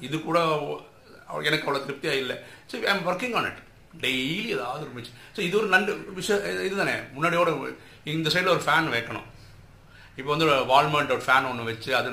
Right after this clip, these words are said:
அது சவுண்டே ஜெனரேட் பண்ணாதுன்றாங்க. பாருங்களேன், நான் வந்து வீடியோ பேசிட்டே இருக்கும்போது அப்படியே தொடச்சு தொடச்சு தான் பேசுறேன். ஏன்?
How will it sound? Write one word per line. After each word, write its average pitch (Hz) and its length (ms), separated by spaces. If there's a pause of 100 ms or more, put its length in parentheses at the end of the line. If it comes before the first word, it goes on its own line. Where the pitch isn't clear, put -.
அது 135 140
சவுண்டே 143 340
ஜெனரேட் 127 380
பண்ணாதுன்றாங்க. 117 540
பாருங்களேன், 131 320
நான் 117 140
வந்து 123 200
வீடியோ 127 180
பேசிட்டே 127 320
இருக்கும்போது 123 380 (360)
அப்படியே 131 260
தொடச்சு 127 260
தொடச்சு 120 220
தான் 131 160
பேசுறேன். 113 340
ஏன்? 160 180